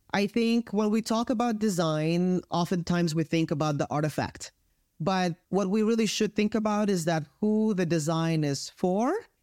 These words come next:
and who creates the design. And why is the design that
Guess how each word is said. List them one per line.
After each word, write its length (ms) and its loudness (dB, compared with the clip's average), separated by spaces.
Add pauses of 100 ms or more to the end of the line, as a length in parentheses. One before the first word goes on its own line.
and 280 0
who 560 0 (120)
creates 720 0 (120)
the 100 2
design. 640 -2 (180)
And 260 0
why 340 0
is 240 -2
the 100 0
design 800 0
that 560 -2